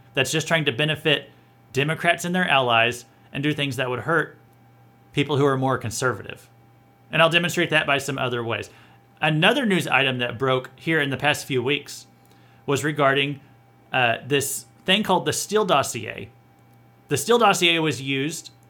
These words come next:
as a basis for trying to basically overthrow President Donald Trump when he was elected in two thousand sixteen. And every, everyone listening, I'm sure, remembers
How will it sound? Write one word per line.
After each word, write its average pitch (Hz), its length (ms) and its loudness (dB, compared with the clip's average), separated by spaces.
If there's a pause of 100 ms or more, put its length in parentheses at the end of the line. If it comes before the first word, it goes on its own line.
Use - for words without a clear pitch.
(160)
as 151 160 2
a 139 80 0
basis 127 800 -2 (400)
for 135 580 2
trying 170 400 0
to 139 500 -2 (600)
basically 180 480 0
overthrow 170 580 2
President 147 420 -4
Donald 127 280 0
Trump - 400 -6
when 135 160 -4
he 143 80 0
was 135 100 -2
elected 135 380 0
in 120 80 -4
two 127 120 -4
thousand 120 280 -2
sixteen. 117 640 -8 (440)
And 131 140 -2
every, 190 380 0
everyone 175 360 0
listening, 147 300 -4
I'm 131 100 -2
sure, 139 220 -4
remembers 120 680 -6